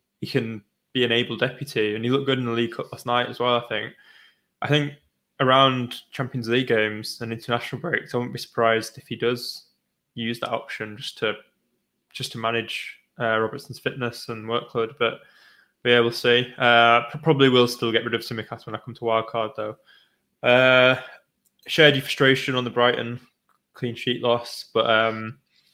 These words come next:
got, we got lucky with Benrahma's deflection, like you did. Uh, F-, F-, Fernandez, I've, I would probably wouldn't have him anymore, but I just, it's not really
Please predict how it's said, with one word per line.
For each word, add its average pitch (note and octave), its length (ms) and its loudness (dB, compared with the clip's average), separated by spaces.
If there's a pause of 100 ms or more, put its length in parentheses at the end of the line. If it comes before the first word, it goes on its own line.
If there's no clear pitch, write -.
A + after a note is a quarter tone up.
(540)
got, - 260 -2
we B2+ 80 -4
got C3+ 160 4
lucky B2+ 240 2
with A#2+ 100 2
Benrahma's A2+ 400 2
deflection, - 460 -8
like G#2+ 140 -4
you A2+ 140 -4
did. A2+ 280 0 (240)
Uh, A2+ 320 4 (760)
F-, F3 100 0 (120)
F-, - 80 -14 (120)
Fernandez, D#3+ 840 4
I've, C3+ 160 0 (680)
I - 280 2
would D#3 320 0 (380)
probably C#3+ 240 2
wouldn't B2 260 0
have A#2 120 4
him B2 100 -2
anymore, G#2+ 400 0
but A2 120 2
I A2+ 80 4
just, - 500 -6 (680)
it's B2+ 200 -8
not B2+ 220 0
really A2+ 440 4